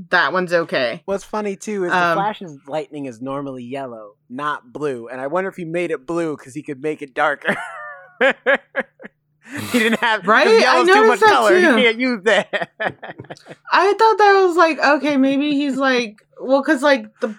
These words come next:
Speaker 1: bluer the flame, the hotter it is. So maybe he's like, but then it was like,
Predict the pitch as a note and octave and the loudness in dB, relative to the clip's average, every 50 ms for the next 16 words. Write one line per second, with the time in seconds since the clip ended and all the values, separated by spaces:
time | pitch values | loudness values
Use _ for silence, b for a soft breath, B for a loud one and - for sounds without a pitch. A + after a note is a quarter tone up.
0 | _ _ - B3 B3 B3 B3+ B3 A3+ A#3 A3 - A#3 A3+ A3+ A3+ G#3+ F#3 - G3+ | _ _ -4 -2 2 2 2 2 2 0 -2 -2 -2 -2 0 0 0 0 2 4
1 | G3+ G#3+ G#3 G3 F3+ F3+ G3 G#3+ G#3 F#3+ F#3 - G#3 F#3+ F#3+ F#3+ F#3+ F#3+ G3 G3+ | 4 4 4 4 2 2 2 2 0 0 -2 -4 -6 -6 -4 -4 -4 -4 -6 -6
2 | G3+ G3 F3+ F#3 F#3 F3+ F3 F3 _ _ _ _ _ _ _ _ _ _ _ _ | -8 -8 -6 -6 -4 -6 -6 -8 _ _ _ _ _ _ _ _ _ _ _ _
3 | _ - C#4 C4 C#4+ D#4+ E4 E4+ E4+ C#4 E4+ D#4+ C4 | _ -4 -2 2 2 2 2 2 0 2 0 0 -2